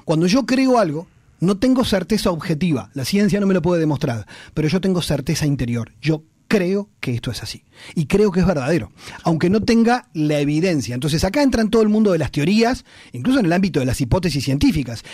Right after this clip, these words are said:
El científico que tiene una hipótesis que no demostró, tiene una creencia,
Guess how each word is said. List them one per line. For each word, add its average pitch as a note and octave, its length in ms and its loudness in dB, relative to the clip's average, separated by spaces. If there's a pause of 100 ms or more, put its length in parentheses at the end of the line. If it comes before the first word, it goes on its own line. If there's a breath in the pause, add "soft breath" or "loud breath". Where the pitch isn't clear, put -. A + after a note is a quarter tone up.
El C#3+ 120 -2
científico A#3 380 4
que F#3 80 0
tiene G#3+ 140 4
una F#3+ 80 4
hipótesis C3 480 -2
que D#3 100 -2
no A3 80 2
demostró, F#3 520 0 (180 loud breath)
tiene A3 160 2
una G#3 140 2
creencia, D3+ 600 -2